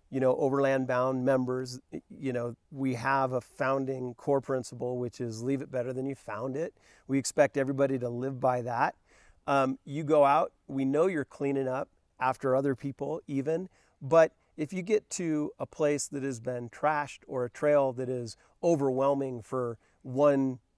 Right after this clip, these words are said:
vehicle or for the friends that happen to be out there, you can create a Trail Guardian event and get other Overland Bound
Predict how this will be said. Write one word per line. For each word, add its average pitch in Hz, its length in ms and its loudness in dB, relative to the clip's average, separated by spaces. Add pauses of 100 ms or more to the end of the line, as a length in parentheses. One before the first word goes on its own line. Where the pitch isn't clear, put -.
vehicle 143 400 2
or 131 240 2
for 123 300 -4
the 117 80 -6
friends 135 300 0
that - 100 -8
happen 131 260 -2
to 123 60 -6
be 127 140 -4
out 170 180 0
there, 143 160 -2
you 139 160 -6
can 151 160 -8
create 135 300 -4
a 117 40 -14
Trail 131 260 -4
Guardian 139 380 -2
event 127 380 -2 (360)
and 127 180 -2
get 131 220 0
other 143 260 2
Overland 135 460 0
Bound 127 420 -2